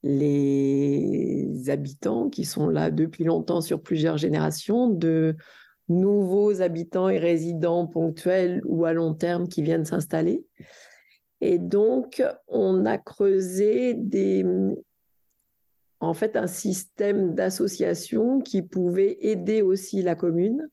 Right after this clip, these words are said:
et lier la commune sur des activités, euh, imposées, obligatoires et qu'il faut faire,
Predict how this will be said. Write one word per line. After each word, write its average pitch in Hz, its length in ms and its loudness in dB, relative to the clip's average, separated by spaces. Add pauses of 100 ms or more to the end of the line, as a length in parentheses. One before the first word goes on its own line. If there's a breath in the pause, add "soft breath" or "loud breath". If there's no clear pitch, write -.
(720 loud breath)
et 180 120 4
lier 185 300 2
la 208 140 2
commune 202 460 0
sur 190 260 0
des 170 200 2
activités, 185 1040 -2
euh, 175 220 2 (100)
imposées, 175 840 0
obligatoires 170 720 -2
et - 120 -2
qu'il 160 160 -4
faut - 160 -4
faire, 190 420 -2